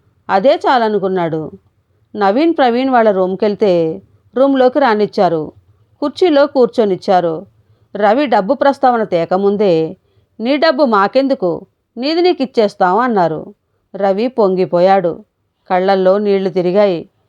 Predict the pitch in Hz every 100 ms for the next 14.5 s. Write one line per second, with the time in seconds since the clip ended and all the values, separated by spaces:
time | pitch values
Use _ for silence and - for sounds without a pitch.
0 | _ _ 240 269 285 233 196 254 277 254
1 | 202 196 202 185 190 196 233 247 208 175
2 | 160 156 202 _ _ _ _ - 208 240
3 | 359 349 339 277 254 254 202 170 208 294
4 | 269 226 196 185 175 170 185 202 202 196
5 | 175 175 180 180 175 240 254 214 185 170
6 | 160 156 151 _ _ _ _ _ 277 320
7 | 262 185 285 320 339 302 233 196 170 165
8 | 185 208 165 190 269 349 311 214 185 170
9 | 156 170 175 165 - _ _ _ _ 254
10 | 254 240 196 240 285 214 214 233 269 233
11 | 202 180 - 165 175 170 160 156 190 196
12 | _ _ _ - 208 220 269 - 269 226
13 | 185 180 208 _ _ 202 - 285 277 -
14 | 208 190 180 180 185